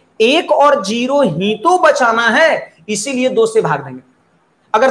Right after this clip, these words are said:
तीन से भाग दीजिएगा तो शेषफल तीन से कम बचने का चांस है, मतलब दो भी बच सकता है, एक भी बच सकता है, ज़ीरो भी बच सकता है। फिर अगर दो शेषफल जहां बचेगा फिर वो बाइनरी नहीं बनेगा।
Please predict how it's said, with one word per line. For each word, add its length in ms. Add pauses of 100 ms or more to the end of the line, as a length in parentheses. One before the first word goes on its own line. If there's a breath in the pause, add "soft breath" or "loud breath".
तीन 340
से 160
भाग 340
दीजिएगा 340
तो 120
शेषफल 480 (140)
तीन 200
से 160 (120)
कम 220
बचने 320
का 120
चांस 400
है, 80
मतलब 260
दो 200
भी 160
बच 140
सकता 320
है, 60
एक 200
भी 80
बच 160
सकता 320
है, 100
ज़ीरो 180
भी 80
बच 140
सकता 280
है। 240 (160)
फिर 180
अगर 200
दो 240
शेषफल 480
जहां 300
बचेगा 360
फिर 180
वो 80
बाइनरी 360
नहीं 220
बनेगा। 320